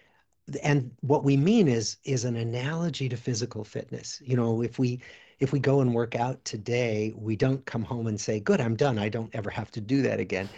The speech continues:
And, and what we find with relationships is that perfectly good relationships can wither away just from neglect.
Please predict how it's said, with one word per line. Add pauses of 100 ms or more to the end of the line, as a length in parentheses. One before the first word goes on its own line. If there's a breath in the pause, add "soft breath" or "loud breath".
(280 loud breath)
And, (120)
and
what
we
find
with
relationships (100)
is
that (520 loud breath)
perfectly (100)
good
relationships
can
wither
away (460 loud breath)
just
from
neglect.